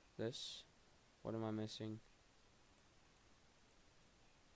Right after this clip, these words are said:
And you wanna make like that. So that's basically, I think you can make it the other way around.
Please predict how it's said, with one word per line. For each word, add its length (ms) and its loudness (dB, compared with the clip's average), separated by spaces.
And 100 6
you 60 10
wanna 180 10
make 220 10
like 160 8
that. 240 8
So 240 4
that's 220 8
basically, 380 4
I 120 10
think 180 0
you 80 0
can 140 4
make 140 4
it 80 -6
the 80 4
other 180 6
way 80 4
around. 420 2